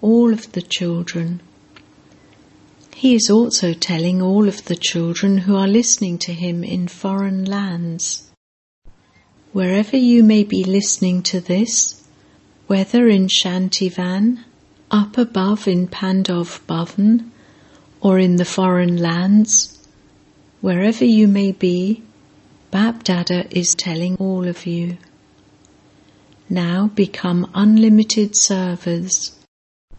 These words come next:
Use your time for doing unlimited service. By using your time doing unlimited service, all the problems will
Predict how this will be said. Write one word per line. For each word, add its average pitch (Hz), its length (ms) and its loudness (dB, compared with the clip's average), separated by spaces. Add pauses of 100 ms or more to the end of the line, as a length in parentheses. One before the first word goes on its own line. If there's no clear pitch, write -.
(420)
Use 220 420 4
your 233 200 2
time 190 540 -4
for 185 160 -6
doing 180 500 -4
unlimited 196 800 0
service. 170 920 -6 (1400)
By 175 200 -2
using 196 600 2
your 170 240 -2
time 185 580 -2
doing 175 480 -2
unlimited 175 800 -2
service, 170 920 -2 (640)
all 240 320 4
the 240 140 0
problems 165 840 -2
will 175 180 -2